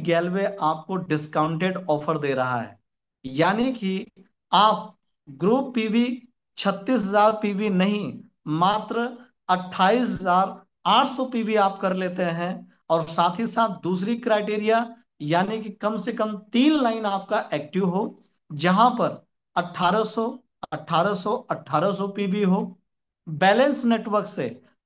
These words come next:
नौ हजार छह सौ पीवी, यानी कि दोस्तों, ऐसा आरडी जिनकी एक लाइन आरडी है, अगर वह तीन दिए हुए क्राइटेरिया को पूरा कर लेते हैं, तो वो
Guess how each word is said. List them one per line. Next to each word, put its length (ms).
नौ 440
हजार 560
छह 240
सौ 200
पीवी, 440
यानी 360
कि 140
दोस्तों, 640
ऐसा 220
आरडी 560
जिनकी 460
एक 300
लाइन 280
आरडी 340
है, 260
अगर 240
वह 180
तीन 380
दिए 360
हुए 220
क्राइटेरिया 560
को 160
पूरा 480
कर 100
लेते 300
हैं, 380
तो 60
वो 520